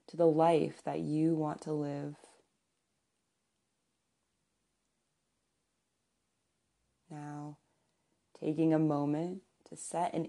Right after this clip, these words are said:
intention for the rest of your day or the rest of your week.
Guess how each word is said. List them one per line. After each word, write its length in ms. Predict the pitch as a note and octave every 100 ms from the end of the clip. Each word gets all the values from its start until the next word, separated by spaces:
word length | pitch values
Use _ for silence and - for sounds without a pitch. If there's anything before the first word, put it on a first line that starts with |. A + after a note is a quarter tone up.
| -
intention 960 | E3+ F3+ F#3 - F3+ E3 D#3+ D3+ D3 D3
for 100 | D#3
the 140 | D3
rest 420 | C#3+ D3 D3+ -
of 100 | D#3+
your 200 | D3+ D3
day 520 | D3 D3+ D#3+ D#3 E3
or 200 | D#3+ D#3
the 100 | D3+
rest 380 | D3 D#3 D#3+ -
of 100 | D#3+
your 160 | D#3 D3
week. 460 | E3 D#3+ D#3+ -